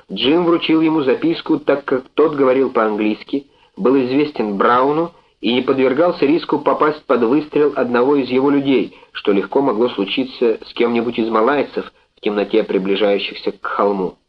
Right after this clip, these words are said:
Вручив послание, Корнелиус не уходил. Браун сидел у маленького костра, все остальные лежали. «Я мог бы вам сказать кое-что приятное», — угрюмо пробормотал Корнелиус.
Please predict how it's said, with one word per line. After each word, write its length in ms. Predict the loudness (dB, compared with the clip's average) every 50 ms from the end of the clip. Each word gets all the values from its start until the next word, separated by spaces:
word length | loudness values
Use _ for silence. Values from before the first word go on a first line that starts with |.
| _ _ _ _ _ _ _ _ _ _ -6
Вручив 400 | -4 0 0 0 0 0 -4 -2
послание, 540 | 0 -2 -2 0 0 0 2 2 2 0 0
Корнелиус 560 | 0 0 0 0 2 0 2 2 0 -2 0
не 80 | -2 -2
уходил. 500 | -2 0 0 -2 0 2 0 0 -2 -6 -12 -20 -20 -20 -20 -20 _ _ _ _
Браун 360 | -2 0 2 2 2 0 -2
сидел 320 | -4 -4 0 0 2 2
у 20 | 2
маленького 480 | 0 0 2 2 0 0 2 2 0
костра, 540 | 2 2 -2 -4 -4 -4 0 0 0 0 -2 -6 -16 -20 _ _ _
все 200 | -12 -2 0 0
остальные 500 | 0 0 0 0 0 0 2 2 0 2
лежали. 520 | 2 0 0 2 0 0 0 -2 -6 -10 _ _ _ _ _ _ _ _ _ _ _ _ _ _ _ _ _ _ _ _ -8
«Я 180 | -2 0 0 0
мог 280 | 2 0 0 0 0 0
бы 120 | 0 2
вам 180 | 2 0 -2 -4
сказать 360 | -4 -2 0 2 2 0 -2
кое-что 460 | 0 0 0 0 0 -2 -2 -2 -4
приятное», — 800 | -2 0 -2 -2 0 2 0 0 0 -4 -8 -12 -10 -10 -12 -14 _
угрюмо 460 | -8 -6 -4 -2 0 0 0 0 -2
пробормотал 580 | -2 -4 -4 -2 -2 -2 -2 -2 -2 -2 -4 -2
Корнелиус. 680 | -2 -2 -4 -2 -2 -2 -2 -2 -4 -8 -12 -18 -20